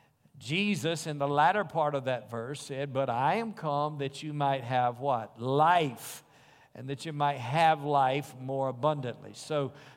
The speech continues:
Jesus' operation in our life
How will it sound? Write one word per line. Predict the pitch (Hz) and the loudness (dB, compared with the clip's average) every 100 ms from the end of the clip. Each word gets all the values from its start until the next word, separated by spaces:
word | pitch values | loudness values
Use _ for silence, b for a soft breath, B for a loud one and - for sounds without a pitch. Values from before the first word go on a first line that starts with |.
| - | -20
Jesus' | 107 120 208 240 160 165 147 - - _ - | -10 -2 2 2 0 -2 -4 -8 -16 _ 4
operation | 147 143 135 131 135 - 127 | 6 6 0 -2 -2 -4 -6
in | 127 | -4
our | 120 117 | -2 -2
life | 113 139 156 | 0 -2 -4